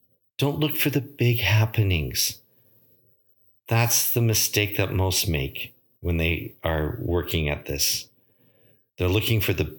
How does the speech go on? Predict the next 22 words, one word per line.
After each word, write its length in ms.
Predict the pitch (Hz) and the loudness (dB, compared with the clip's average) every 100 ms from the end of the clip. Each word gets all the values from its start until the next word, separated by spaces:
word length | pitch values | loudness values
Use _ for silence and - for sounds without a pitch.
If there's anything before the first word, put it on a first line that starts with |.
| _ | _
big 560 | 104 101 92 90 - - _ _ _ _ _ _ _ 87 | -2 0 0 -4 -8 -10 _ _ _ _ _ _ _ -6
voice, 840 | 76 80 98 95 80 - - - | -6 -2 0 0 0 0 0 0
the 260 | 82 78 - | -2 -4 -4
big 340 | 101 92 85 - - - - - _ _ _ - | -2 0 -2 -4 -6 -8 -20 -20 _ _ _ -6
vision, 800 | 80 90 95 - 80 73 67 - _ _ | -2 0 2 2 0 -2 -6 -14 _ _
the 80 | 90 | -2
moment 580 | 87 87 98 95 92 - | 0 0 0 0 -2 0
that 340 | 85 85 - | 0 0 -2
will 180 | 80 82 | -4 -2
change 800 | - - - 107 107 104 92 - | 0 0 2 2 2 2 0 0
the 100 | 92 | -2
world. 520 | 82 87 82 71 - - - - - _ _ _ - - - | 0 0 0 -2 -6 -12 -12 -12 -12 _ _ _ -16 -14 -2
Just 240 | 117 110 | 0 2
simply 380 | - 120 117 120 | 2 2 2 0
step 360 | 110 - 101 - | 2 2 0 0
into 380 | 95 - 87 78 | 0 0 0 0
it. 220 | - - _ _ _ _ _ _ _ _ _ _ _ _ _ - | -4 -10 _ _ _ _ _ _ _ _ _ _ _ _ _ -2
Reach 320 | 98 101 - | 0 2 2
out 180 | 113 107 | 0 0
with 160 | 107 - | -2 -2
the 80 | 104 | -2
thought, 600 | - 90 85 - - | 0 0 -2 -4 -8